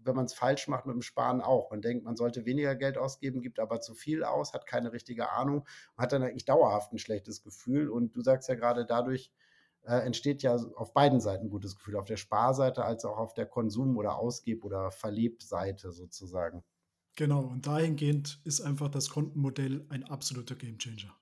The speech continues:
Speaker 2: Absolut.
Speaker 1: Mhm.
Speaker 2: Man, man bespart einfach verschiedene Töpfe, das können von zwei bis fünf, manchmal auch sechs sein.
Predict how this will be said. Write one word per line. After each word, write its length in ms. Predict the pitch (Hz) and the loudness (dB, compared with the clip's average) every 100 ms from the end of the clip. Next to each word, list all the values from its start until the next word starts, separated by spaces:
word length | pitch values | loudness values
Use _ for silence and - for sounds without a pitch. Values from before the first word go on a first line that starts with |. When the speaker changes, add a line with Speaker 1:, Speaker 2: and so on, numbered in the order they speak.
| _ | _
Speaker 2:
Absolut. 600 | 131 123 - 117 113 - | -12 -8 -8 -8 -12 6
Speaker 1:
Mhm. 300 | 139 127 117 | 10 10 8
Speaker 2:
Man, 200 | - 139 147 | 4 -4 -2
man 160 | 156 151 | 0 4
bespart 520 | 156 - 160 180 185 | 2 2 4 4 4
einfach 260 | 156 147 | 0 0
verschiedene 460 | 143 135 - 147 147 | -2 -2 -2 -2 0
Töpfe, 340 | 147 233 - | 0 -2 0
das 200 | 170 143 | 0 0
können 300 | - 151 151 | 2 2 2
von 380 | 139 139 120 120 | 0 -4 -6 -6
zwei 440 | 120 160 165 175 165 | -2 0 4 4 4
bis 520 | 120 120 - - - | -2 -6 -4 -6 -10
fünf, 560 | - 208 233 208 - - | 0 4 4 4 -2 -4
manchmal 300 | 135 131 135 | -4 -2 -2
auch 100 | 143 | -2
sechs 400 | - 190 190 - | -4 -6 -4 -2
sein. 340 | 170 165 151 | -2 -2 -4